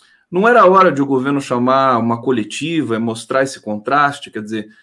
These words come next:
é, no fundo, a gente pergunta assim: o governo esconde o que o próprio governo faz? Porque foi um dado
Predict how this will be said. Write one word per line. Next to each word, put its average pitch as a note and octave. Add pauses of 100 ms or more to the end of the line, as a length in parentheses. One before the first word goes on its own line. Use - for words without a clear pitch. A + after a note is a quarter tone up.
(240)
é, B2
no C#3+
fundo, F3
a E3
gente E3
pergunta D#3
assim: C#3+
o C#3
governo D3+
esconde F3
o D3
que D#3+
o C#3+
próprio E3+
governo B2+
faz? D#3
Porque -
foi A#3+
um A3+
dado G#3